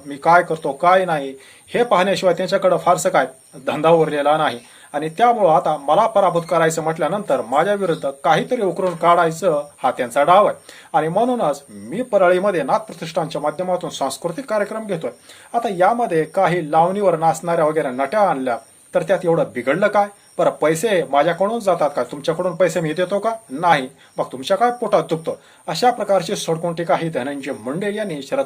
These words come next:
पवार आणि त्यांचे जे काही नेते होते, जे धनंजय मुंडे यांना याबद्दल जाब विचारत होते, त्यांच्यावर सडकून टीका केली.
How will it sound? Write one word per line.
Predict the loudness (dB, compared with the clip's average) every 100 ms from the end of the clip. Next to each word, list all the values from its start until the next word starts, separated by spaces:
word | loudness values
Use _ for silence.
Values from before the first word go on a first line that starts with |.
| -2
पवार | 0 4 4 4
आणि | 2 0 -2 -10 -16 -20 _
त्यांचे | -6 -4 -4
जे | 0
काही | 0
नेते | 2 0 0
होते, | 0 0 -2
जे | -2
धनंजय | -4 -6 -4 -2 -2
मुंडे | -2 -2 -4 -6 -14 _ -10
यांना | -4 0
याबद्दल | 0 0 0 -2
जाब | 2 4 4
विचारत | 2 -2 -2 -2
होते, | -2 -2
त्यांच्यावर | -4 -6 -4 -6 -6 -12 -4
सडकून | -2 0 -4
टीका | -2 -2 -2
केली. | -2 -6